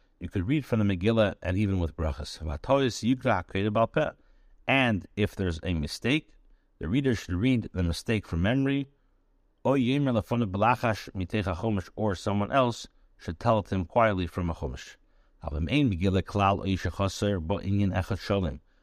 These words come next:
Shechaser Bo Mitchila Oy B'Seif, if him, there was no Megillah at all, or the entire subject is missing, or if the last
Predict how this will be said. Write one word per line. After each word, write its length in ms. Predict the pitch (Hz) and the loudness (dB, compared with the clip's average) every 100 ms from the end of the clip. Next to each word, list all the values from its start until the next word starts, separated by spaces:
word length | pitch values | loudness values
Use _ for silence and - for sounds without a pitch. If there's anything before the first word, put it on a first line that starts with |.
| _ - | _ -18
Shechaser 500 | - - 131 131 95 | -14 -2 2 2 0
Bo 140 | 90 92 | 0 0
Mitchila 480 | 92 - 101 101 | -2 -2 0 0
Oy 60 | 92 | 0
B'Seif, 540 | 87 - 131 98 92 - - _ - | -2 -2 0 0 0 -6 -20 _ -10
if 160 | 87 - | -8 -2
him, 220 | 90 82 67 - | -2 -4 -8 -8
there 140 | 92 98 | -2 0
was 140 | 82 | 0
no 140 | 113 143 | 2 2
Megillah 500 | 120 113 120 110 98 | 0 0 2 2 2
at 60 | |
all, 280 | 92 80 - _ _ _ - | 2 0 -4 _ _ _ -10
or 100 | 80 | -4
the 80 | 82 | -4
entire 540 | 82 113 131 131 110 | -2 2 4 4 0
subject 540 | 92 - 131 107 104 92 | -2 0 0 2 -2 -2
is 100 | 87 | 0
missing, 460 | 82 - - - - - | -2 -4 -10 -14 -12 -2
or 300 | 120 110 90 | 2 2 2
if 160 | 95 | -2
the 140 | - 90 | -4 -2
last 520 | 107 123 104 - | 2 4 2 -4